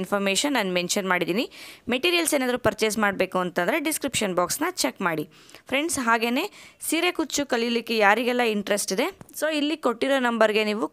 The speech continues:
ಕಾಲ್, ಕಾಲ್ ಮಾಡ್ಬೋದು. ಕಾಲ್ ಆಗಲಿ ಇಲ್ಲ WhatsApp-ಅಲ್ಲಿ ಮೆಸೇಜ್ ಆಗಲಿ ಮಾಡ್ಬೋದು. ಆನ್‌ಲೈನ್ ಕ್ಲಾಸಸ್ಸು ಮತ್ತು ಆಫ್‌ಲೈನ್ ಕ್ಲಾಸಸ್ ಎರಡೂ ಕೂಡ ತಗೋತಾ ಇದ್ದೀನಿ. ಇಂಟ್ರೆಸ್ಟ್ ಇರೋರು ಕಾಲ್ ಮಾಡಿ ನಿಮ್ಮ ಸೀಟ್ಸ್‌ನ ಬ್ಲಾಕ್ ಮಾಡ್ಬೋದು.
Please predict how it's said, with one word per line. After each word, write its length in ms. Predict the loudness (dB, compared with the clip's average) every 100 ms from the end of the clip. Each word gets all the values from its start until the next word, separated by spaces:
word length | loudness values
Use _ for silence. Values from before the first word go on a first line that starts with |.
| 4
ಕಾಲ್, 260 | 6 6 2 0 2
ಕಾಲ್ 180 | 4 4 2
ಮಾಡ್ಬೋದು. 420 | 2 0 0 -4 -6 -18 -12 -4
ಕಾಲ್ 180 | -2 0 -2
ಆಗಲಿ 160 | -2 -2
ಇಲ್ಲ 100 | 2 4
WhatsApp-ಅಲ್ಲಿ 500 | 2 0 0 0 0 0
ಮೆಸೇಜ್ 260 | -2 0 0
ಆಗಲಿ 180 | 0 0 0
ಮಾಡ್ಬೋದು. 400 | 0 -2 -2 -4 -8 -20 -2 2
ಆನ್‌ಲೈನ್ 320 | 2 2 0 0
ಕ್ಲಾಸಸ್ಸು 380 | 0 0 -2 -2 -2
ಮತ್ತು 180 | 0 2 2
ಆಫ್‌ಲೈನ್ 320 | 0 -4 -2 -2
ಕ್ಲಾಸಸ್ 280 | -2 -2 -2
ಎರಡೂ 160 | 2 0 0
ಕೂಡ 100 | 0 0 0
ತಗೋತಾ 300 | 0 2 0
ಇದ್ದೀನಿ. 220 | 0 -2 -4 _ _ _ -20 _ _ -2
ಇಂಟ್ರೆಸ್ಟ್ 360 | 0 2 2 4
ಇರೋರು 220 | 4 4 4 6
ಕಾಲ್ 220 | 6 6 2
ಮಾಡಿ 200 | 2 0 0
ನಿಮ್ಮ 180 | 0 0 0
ಸೀಟ್ಸ್‌ನ 380 | -2 -2 -2 -4 2
ಬ್ಲಾಕ್ 260 | 4 4 2 0
ಮಾಡ್ಬೋದು. 420 | 0 0 0